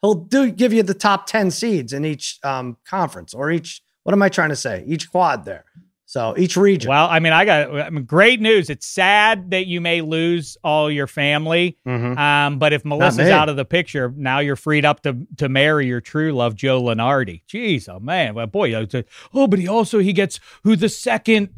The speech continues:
Speaker 1: He
Speaker 2: ranked
Speaker 1: does.
Speaker 2: number one
Speaker 1: Oh,
Speaker 2: seed. What
Speaker 1: boy.
Speaker 2: do I know? What do
Speaker 1: Oh.
Speaker 2: I, I mean,
Speaker 1: Oh, Jim Cunningham, please. I hope you're pulling these sound bites when Dave cowers, <laughs> cowers in the corner. It's like, "I can't. The people are making noise in my ear. I can't do it. It sounds like ice cream."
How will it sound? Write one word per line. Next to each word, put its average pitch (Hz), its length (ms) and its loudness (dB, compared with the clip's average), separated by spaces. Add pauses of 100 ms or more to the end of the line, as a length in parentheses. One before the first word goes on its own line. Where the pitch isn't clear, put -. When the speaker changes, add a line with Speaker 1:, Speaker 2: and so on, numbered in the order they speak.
Speaker 1:
He 220 220 6
Speaker 2:
ranked 226 80 6
Speaker 1:
does. 294 320 6
Speaker 2:
number 208 240 2
one 220 320 2
Speaker 1:
Oh, 147 140 2
Speaker 2:
seed. 147 180 2
What 160 60 2
Speaker 1:
boy. 127 180 2
Speaker 2:
do 120 80 2
I 180 240 6
know? 160 120 0
What 170 100 6
do 185 100 6
Speaker 1:
Oh. 196 60 4
Speaker 2:
I, 185 200 2
I 190 60 -4
mean, 185 260 -8
Speaker 1:
Oh, 196 240 6
Jim 208 240 2
Cunningham, 165 400 0
please. 185 340 2
I 160 120 2
hope 160 200 0
you're 151 80 -2
pulling 127 360 -2
these 113 400 -10
sound 113 340 -6
bites 98 320 -10
when 127 260 -6 (240)
Dave 135 380 -2
cowers, 139 680 0
<laughs> - 360 -20
cowers 160 380 2
in 131 80 -4
the 127 80 -6
corner. 147 400 -2
It's 196 100 -4
like, 392 100 2
"I 330 140 4
can't. 302 480 2
The 339 100 -4
people 403 280 0
are 311 60 0
making 302 380 2
noise 311 400 2
in 294 120 0
my 294 160 2
ear. 320 420 2
I 285 140 0
can't 302 320 0
do 302 180 0
it. 285 80 2
It 277 100 0
sounds 294 300 0
like 285 160 2
ice 277 300 2
cream." 240 400 0